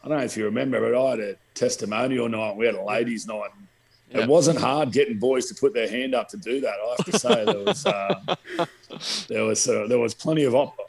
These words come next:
Speaker 1: you know, normally you're trying to beg people to do it, but I think we had about a dozen of us that did it. Um, Luke George was, was a pretty outstanding dancer. Um,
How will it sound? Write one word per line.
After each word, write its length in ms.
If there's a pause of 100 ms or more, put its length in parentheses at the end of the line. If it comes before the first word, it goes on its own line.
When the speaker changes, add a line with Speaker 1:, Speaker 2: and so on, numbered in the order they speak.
(120)
Speaker 1:
you 100
know, 300
normally 440
you're 80
trying 260
to 60
beg 280
people 240
to 80
do 240
it, 100
but 140 (720)
I 40
think 120
we 80
had 80
about 220
a 40
dozen 360
of 100
us 180
that 160
did 140
it. 180 (140)
Um, 580 (540)
Luke 300
George 340
was, 380 (320)
was 180
a 80
pretty 380
outstanding 540
dancer. 420 (420)
Um, 560